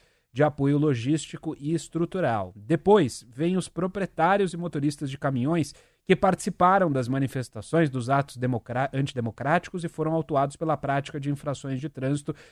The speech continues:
de natureza grave ou gravíssima. E, por fim, aparecem os proprietários e condutores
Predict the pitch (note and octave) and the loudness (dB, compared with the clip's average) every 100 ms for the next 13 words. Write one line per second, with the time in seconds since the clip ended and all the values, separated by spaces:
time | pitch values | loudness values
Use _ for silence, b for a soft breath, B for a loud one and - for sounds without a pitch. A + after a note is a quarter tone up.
0 | b - D#3+ E3 D3 D#3 D3 A#2 D3+ F3+ | b 0 2 4 4 2 2 2 4 4
1 | E3+ F#3 - E3 F#3+ D#3 F3+ D#3+ B2+ A#2 | 0 -6 2 2 2 -2 -2 0 -2 -4
2 | - G2 G#2 E3+ A#3 A#3 - F3 F#3+ G3+ | -10 -14 -6 -4 0 -2 0 4 4 4
3 | F3 F3 D3 C#3+ - D3+ - E3 E3 D#3 | -2 0 2 0 -2 -4 -4 -6 -2 0
4 | D3+ D3+ D3 D3 C#3+ C#3 E3 E3+ C#3+ | 0 0 -2 -6 -6 -4 0 0 0